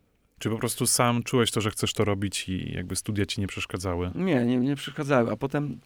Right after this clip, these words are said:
Speaker 2: jak sobie poradziłem, y, znaczy dosyć sprytnie poradziłem sobie z, z nowym systemem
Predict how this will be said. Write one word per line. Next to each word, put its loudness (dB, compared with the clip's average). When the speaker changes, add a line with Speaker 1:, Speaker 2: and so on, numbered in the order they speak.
Speaker 2:
jak -2
sobie 0
poradziłem, 4
y, 0
znaczy -2
dosyć -4
sprytnie 2
poradziłem 0
sobie -2
z, -12
z -4
nowym 4
systemem -2